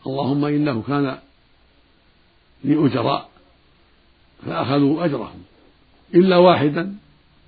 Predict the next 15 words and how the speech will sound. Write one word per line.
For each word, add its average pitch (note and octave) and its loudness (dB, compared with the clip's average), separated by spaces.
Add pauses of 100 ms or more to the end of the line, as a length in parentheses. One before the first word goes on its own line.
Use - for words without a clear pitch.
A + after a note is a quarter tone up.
(320)
ترك C3 -8
عندي B2 -8
أجره A#2+ -8
فنميته C3 -2
له، - -8 (1500)
واشترطت C3+ -6
منه B2+ -2 (420)
إبلا C3 2 (140)
وبقرا C3+ -4 (180)
وغنما C#3 -2
ورقيقا، C3+ -4 (1300)
ثم D3 4
جاء C#3+ -2
لي C#3 -4
يطلب B2 -6